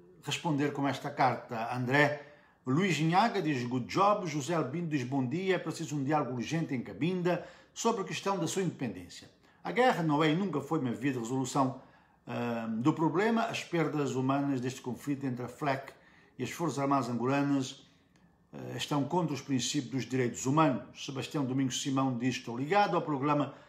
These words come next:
a partir de Lisboa. Boas, companheiros. A Mara Salete já se juntou, mas não mandou nenhum café ainda."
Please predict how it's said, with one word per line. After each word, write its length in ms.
a 60
partir 300
de 120
Lisboa. 880
Boas, 340
companheiros. 880
A 60
Mara 340
Salete 380
já 80
se 80
juntou, 480
mas 140
não 100
mandou 240
nenhum 240
café 260
ainda." 600